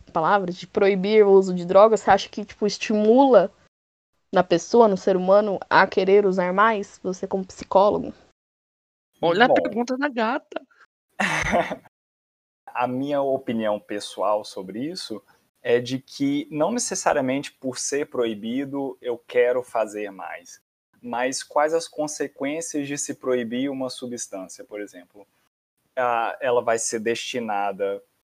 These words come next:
Speaker 3: como aconteceu, né, no movimento da contracultura nos Estados Unidos, então pessoas que eram contra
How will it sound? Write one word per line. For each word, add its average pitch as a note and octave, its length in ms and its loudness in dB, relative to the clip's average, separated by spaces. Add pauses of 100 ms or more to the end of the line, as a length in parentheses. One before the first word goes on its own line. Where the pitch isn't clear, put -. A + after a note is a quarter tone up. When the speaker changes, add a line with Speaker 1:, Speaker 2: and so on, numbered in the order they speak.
(260)
Speaker 3:
como C3+ 300 2
aconteceu, C3+ 500 -4
né, F3+ 160 -2
no D#3 80 -4
movimento B2 500 -4
da A#2+ 120 0
contracultura B2 880 -4
nos A#2 160 -12
Estados A2 380 -8
Unidos, C3 540 -12
então C3 460 -4
pessoas E3+ 440 -6
que - 120 -6
eram C4 240 0
contra D3 600 -2